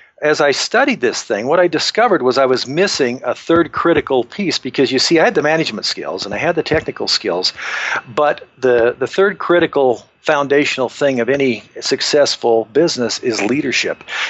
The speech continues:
And I was kinda weak there, frankly. Uh, that's what I learned. And so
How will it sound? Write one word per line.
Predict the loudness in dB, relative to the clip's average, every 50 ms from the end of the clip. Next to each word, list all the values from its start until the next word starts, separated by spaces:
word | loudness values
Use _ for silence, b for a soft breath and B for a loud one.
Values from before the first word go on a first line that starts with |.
| B B
And | 0 0 2
I | 4 4
was | 2 2 2
kinda | 0 0 0 2 2
weak | 2 0 0 -2
there, | -6 -6 -6 -6
frankly. | -4 -4 -4 -4 -4 -4 -4 -4 -4 B B B B B B B B B -8
Uh, | -4 -2 0 2 2 4
that's | 4 4 2 2 2
what | 2 2
I | 4 4
learned. | 4 4 2 2 0 -2 -6 -12 -16 -8 -4 -2
And | -2 0 0
so | 2 2 4 4 4 4 4 2 0